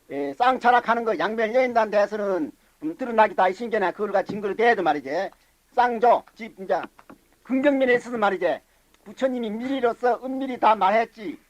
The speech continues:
이렇게 말하고 말이지. 증거를, 확실한 증거를 잘 못 대요. 그마침 이 어리-, 어려운 담입니다. 은밀하게 말한 게 아니라 아주 화반탁줄로 말이요. 고가 생했면은 생한다고 보고, 고가 멸한다면 멸한-, 멸하면은 멸한다고 바로 보는 이것이 말이지.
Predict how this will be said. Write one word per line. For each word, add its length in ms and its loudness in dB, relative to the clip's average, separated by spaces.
이렇게 260 -4
말하고 300 4
말이지. 320 0
증거를, 280 -2
확실한 360 -6
증거를 260 -2
잘 160 2
못 240 2
대요. 340 4
그마침 400 0
이 160 -10
어리-, 240 0
어려운 260 4
담입니다. 560 -4
은밀하게 420 2
말한 300 0
게 60 -2
아니라 320 2
아주 240 0
화반탁줄로 580 -2
말이요. 420 0
고가 280 2
생했면은 600 -6
생한다고 580 -2
보고, 260 0
고가 260 -2
멸한다면 540 -4
멸한-, 220 -4
멸하면은 580 -2
멸한다고 520 2
바로 240 0
보는 280 0
이것이 300 -2
말이지. 360 2